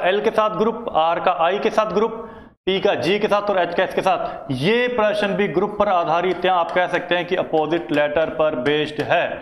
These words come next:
opposite letter पर based है। तो जी guide, जी का T से, यू का F से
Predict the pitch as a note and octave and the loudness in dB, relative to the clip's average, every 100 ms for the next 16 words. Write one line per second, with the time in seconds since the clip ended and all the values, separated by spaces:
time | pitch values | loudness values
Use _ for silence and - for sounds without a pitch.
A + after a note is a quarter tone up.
0 | - - - - D3 D#3 E3+ D#3+ D#3 E3 | -12 -16 -20 -10 -2 0 2 0 0 0
1 | D3+ E3+ D#3+ F#3 E3 - - - - G#3 | 0 0 2 0 0 -6 -10 -16 -2 -2
2 | E3 E3+ A3 B2+ - - - _ _ B2+ | 0 0 0 -2 -8 -18 -20 _ _ -2
3 | D3 D#3 C3 - A#2 F3+ F3+ G3 G3+ G3+ | 0 2 -2 -4 -2 0 2 0 0 -2
4 | G3+ - A#2+ G#2+ - - - - C#3+ G#3 | -2 -2 -4 -4 -16 -20 -16 -4 0 0
5 | G#3 G#3 G#3 G#3 G#3 G#3+ - - - F3 | 2 2 0 -2 -6 -10 -16 -20 -4 -2
6 | E3+ E3+ B2+ | 0 -2 -6